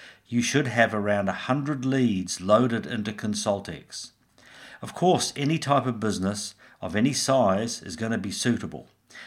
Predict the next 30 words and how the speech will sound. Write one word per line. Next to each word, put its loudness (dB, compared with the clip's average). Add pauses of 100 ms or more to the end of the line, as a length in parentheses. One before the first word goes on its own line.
(120)
but -6
we 4
suggest 2
starting 2 (160)
on 2
our 8
average 2
size, 2 (240)
which -6
is 0 (280)
around 6
about 4
two 0
point -2
five 0
million 0
dollars, -2 (360)
to -2
get -2
started. 0 (880)
As 4
an 4
example, 2 (320)
it -8
would -4
take 2
around 4
a -6
whole 2
day 4